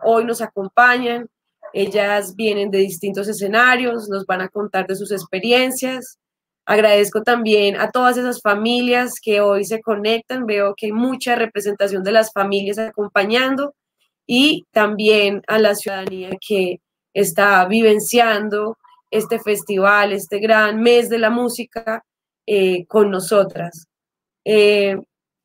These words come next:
bueno, empecemos. Eh, la, el arte de las musas. En este arte de las musas,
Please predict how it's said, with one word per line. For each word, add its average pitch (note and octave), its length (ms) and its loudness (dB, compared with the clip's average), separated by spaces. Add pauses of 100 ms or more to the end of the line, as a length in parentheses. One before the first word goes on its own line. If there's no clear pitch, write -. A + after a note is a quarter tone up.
bueno, A#3+ 480 0 (220)
empecemos. A3 1040 -2
Eh, G3 500 -2 (1000)
la, B3 400 2 (800)
el B3 180 2
arte D4 340 0
de D#4 120 4
las G#3+ 260 0
musas. A3 1040 -4
En A3 120 -6
este A#3 260 -2
arte C4 320 2
de C#4 80 -2
las G#3 240 0
musas, C4 720 -4